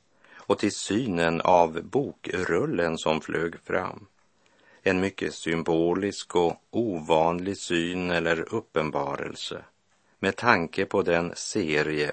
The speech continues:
av syner som Sakarja fick. Synen med den flygande bokrullen drar en klar skiljelinje när det gäller meningen och budskapet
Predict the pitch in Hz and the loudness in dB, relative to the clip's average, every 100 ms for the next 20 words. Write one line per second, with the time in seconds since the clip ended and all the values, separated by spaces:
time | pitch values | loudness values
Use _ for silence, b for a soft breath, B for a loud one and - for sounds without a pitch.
0 | - - 78 76 - 113 85 73 73 76 | -4 -2 -2 -4 -8 -6 -4 -4 -4 -4
1 | 80 76 90 90 85 76 73 80 - 92 | -6 -4 -4 -4 0 0 0 -6 -4 -8
2 | - _ - _ _ _ b b b b | -8 _ -20 _ _ _ b b b b
3 | b - 131 151 101 92 90 87 87 87 | b -4 -2 0 0 2 2 2 2 0
4 | 110 107 80 78 76 104 107 - - 147 | -4 -2 0 0 -2 -4 -6 -6 -6 -4
5 | - - 85 85 - _ _ _ b b | -6 -8 -10 -12 -16 _ _ _ b b
6 | - 95 92 92 - 98 98 - 90 95 | 2 6 6 4 0 -4 -4 -2 0 2
7 | 117 117 - - 139 95 73 76 76 92 | 2 -2 -6 -8 -4 -4 -2 -2 -2 -4
8 | 104 80 80 80 78 78 82 80 82 82 | -4 -2 0 0 -2 0 0 2 0 -2
9 | - 87 92 107 85 80 82 98 107 107 | -4 -4 -2 0 0 0 -2 -2 -4 -6
10 | - _ _ - 76 76 104 85 73 - | -12 _ _ -6 -6 -2 -4 -4 -8 -2
11 | 80 82 - - 92 | 2 2 0 -4 -4